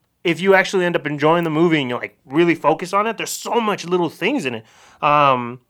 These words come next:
ironically, this is the second time I was trying to record this podcast. <laughs> Last time Angela had to leave suddenly, so this is a redo. Um,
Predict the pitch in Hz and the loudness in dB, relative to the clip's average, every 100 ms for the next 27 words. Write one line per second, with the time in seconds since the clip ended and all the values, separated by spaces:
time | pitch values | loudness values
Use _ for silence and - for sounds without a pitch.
0 | _ - 156 180 202 185 175 180 143 117 | _ -2 2 4 2 2 0 -2 -6 -4
1 | 151 135 143 131 117 117 - 123 113 110 | -4 -2 -2 0 -2 -4 -4 -6 -6 -6
2 | 143 120 110 123 123 131 127 139 - - | -6 -6 -8 -6 -4 -4 -4 -4 -2 2
3 | 147 135 127 131 127 127 117 131 131 147 | 2 2 2 4 2 2 -4 -6 -2 -4
4 | 143 147 135 135 120 - - - 226 240 | -2 -6 -6 -10 -12 -18 -14 -4 0 2
5 | 240 240 139 - - - - 156 156 147 | 2 0 -4 -6 -20 -20 0 4 6 4
6 | 131 | 0